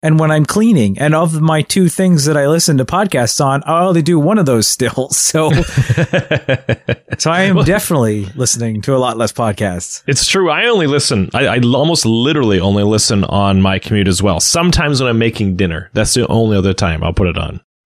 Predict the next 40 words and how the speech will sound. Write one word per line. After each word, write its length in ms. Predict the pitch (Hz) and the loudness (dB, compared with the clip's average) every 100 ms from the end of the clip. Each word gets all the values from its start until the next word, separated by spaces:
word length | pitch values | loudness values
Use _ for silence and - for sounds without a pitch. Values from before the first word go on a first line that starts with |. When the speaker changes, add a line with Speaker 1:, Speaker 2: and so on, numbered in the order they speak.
| - | -6
Speaker 1:
That's 180 | 156 - | -4 -2
true. 360 | 156 110 95 92 160 | -2 -2 -4 -8 -6
I, 280 | 156 151 | -4 -2
I, 40 | 147 | -2
sometimes 380 | - 185 196 165 | -2 0 0 0
when 100 | 160 | 0
I, 100 | 143 | 0
like, 140 | 120 | 0
making 460 | 131 120 120 113 - 143 156 | -2 -2 -2 -4 -8 -14 -6
lunch 320 | 143 135 139 | -2 0 0
or 80 | 139 | -2
something, 520 | 143 120 139 135 127 - _ _ _ - | -2 -2 -2 -4 -6 -12 _ _ _ -2
you 100 | 123 | 0
know, 180 | 127 | 2
when 120 | 127 120 | 2 0
I'm 80 | 110 | -2
kinda 220 | 123 117 | -2 0
on 160 | 117 | 0
my 200 | 120 113 | 0 0
own, 280 | 110 113 117 - _ - | 0 -2 -4 -8 _ -8
I 60 | |
find 180 | 165 285 | -2 0
I'm 80 | 247 | 2
more 140 | 208 196 | 2 0
apt 280 | 151 165 - | -2 -6 -2
to 100 | 143 | -2
watch 280 | 135 120 | 0 -2
YouTube 540 | 104 107 175 135 113 101 | -4 0 0 0 -4 -4
when 180 | 113 110 | -6 -6
I'm 200 | 107 107 | -6 -6
on 180 | 110 | -6
my 220 | 110 110 110 | -6 -6 -8
own, 240 | 110 107 | -8 -8
just, 200 | 101 - | -8 -6
like, 140 | 107 104 | -6 -4
making 340 | 107 98 107 | -4 -4 -8
lunch 280 | 104 98 104 | -6 -8 -10
or 40 | |
something, 400 | 101 95 98 95 | -10 -10 -10 -10
but 220 | 98 95 | -10 -12